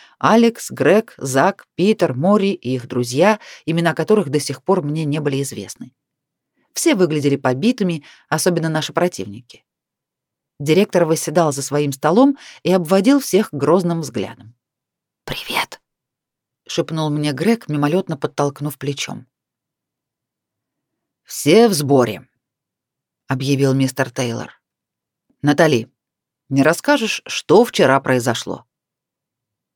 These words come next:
Понятно. Значит, каждого расспросили по отдельности, и пока что никто не прокололся.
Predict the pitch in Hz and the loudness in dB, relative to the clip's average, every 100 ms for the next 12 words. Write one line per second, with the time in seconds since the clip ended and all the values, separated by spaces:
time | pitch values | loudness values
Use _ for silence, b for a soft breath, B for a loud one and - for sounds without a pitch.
0 | _ _ _ _ 143 151 135 117 110 - | _ _ _ _ -8 -6 -6 -8 -10 -10
1 | 120 - B B B B 135 147 165 180 | -12 -12 B B B B -2 0 0 -4
2 | - 156 156 160 151 - 151 160 156 147 | -4 -4 0 0 0 -2 -4 -2 -4 -2
3 | 139 143 220 196 170 - 180 - 151 151 | -4 2 2 4 -2 -2 -2 0 -4 -4
4 | 180 214 208 214 - 147 147 170 156 135 | -2 0 0 0 -2 -2 -2 -4 -2 -2
5 | - - 135 | -6 -12 -16